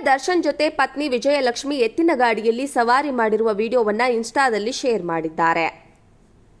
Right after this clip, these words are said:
ಪತಿ ದರ್ಶನ್ ಜೊತೆ ಎತ್ತಿನ ಗಾಡಿಯಲ್ಲಿ ವಿಜಯಲಕ್ಷ್ಮಿ ರೌಂಡ್ ಹೊಡೆದಿದ್ದಾರೆ. ಎತ್ತಿನ ಗಾಡಿಯಲ್ಲಿ ಸವಾರಿ ಮಾಡ್ತಿರೋ ವಿಡಿಯೋವನ್ನ Insta ಸ್ಟೋರಿಯಲ್ಲಿ ಶೇರ್ ಮಾಡಿ, "ಸೂರ್ಯ ಮತ್ತು ಚಂದ್ರ ನಮ್ಮ ಸ್ಟಾರ್" ಎಂದು ಕ್ಯಾಪ್ಷನ್ ಕೊಟ್ಟಿದ್ದಾರೆ.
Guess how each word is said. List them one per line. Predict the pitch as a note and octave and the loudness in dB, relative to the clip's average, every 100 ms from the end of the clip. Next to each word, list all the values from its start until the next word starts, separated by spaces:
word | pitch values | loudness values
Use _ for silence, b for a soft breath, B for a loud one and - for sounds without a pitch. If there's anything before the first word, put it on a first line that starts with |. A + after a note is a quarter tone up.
| _ _ _ _ b b b _ _ - | _ _ _ _ b b b _ _ 0
ಪತಿ | D4 D#4 F#4+ C4+ | 0 2 2 2
ದರ್ಶನ್ | C#4 C4+ E4+ E4+ | 2 2 0 0
ಜೊತೆ | C4+ B3+ G#3 | 0 0 0
ಎತ್ತಿನ | A#3 D4+ D4+ | 0 0 -2
ಗಾಡಿಯಲ್ಲಿ | B3 A3+ A3 A#3+ C4+ | 2 2 2 0 0
ವಿಜಯಲಕ್ಷ್ಮಿ | A3+ C4 C4+ - C4+ | 0 0 0 -2 -4
ರೌಂಡ್ | C4+ A3 A#3+ | 0 2 0
ಹೊಡೆದಿದ್ದಾರೆ. | A#3+ F3+ E3 D#3+ D#3+ D#3+ | -2 -4 -4 -2 -2 0
ಎತ್ತಿನ | - G#3 B3+ G#3+ | -2 -2 -2 0
ಗಾಡಿಯಲ್ಲಿ | G3+ G3+ G#3+ A3 C4 | 2 2 2 -2 -2
ಸವಾರಿ | B3+ G#3+ A#3 C#4 | -2 2 2 0
ಮಾಡ್ತಿರೋ | A#3 G#3 G#3 G#3 | -2 -2 0 -2
ವಿಡಿಯೋವನ್ನ | F#3 G3+ A#3 G#3 G3+ B3 | 0 -2 -2 -2 0 0
Insta | G#3+ G#3 C4 B3 | -2 -2 -2 -2
ಸ್ಟೋರಿಯಲ್ಲಿ | B3 G#3 G#3 G3+ A#3 | 0 0 0 0 -2
ಶೇರ್ | - A3+ G3+ | -2 -2 0
ಮಾಡಿ, | F#3+ F#3+ D#4+ - B | -2 0 -2 -6 B
"ಸೂರ್ಯ | - D#4+ E4+ E4+ | -2 0 2 0
ಮತ್ತು | E4 - C4+ | 0 -2 -4
ಚಂದ್ರ | C4 A#3+ A#3+ | -4 -2 -2
ನಮ್ಮ | C4+ A#3+ A3+ | -2 -2 -2
ಸ್ಟಾರ್" | A3 A#3+ B3 | 0 0 0
ಎಂದು | B3 A#3 B3+ | 0 -2 -2
ಕ್ಯಾಪ್ಷನ್ | A#3 G3+ - G#3 | 0 0 -2 -4
ಕೊಟ್ಟಿದ್ದಾರೆ. | F#3 E3+ E3+ E3+ E3 F3+ E3+ - | -4 -4 -4 0 2 2 0 -4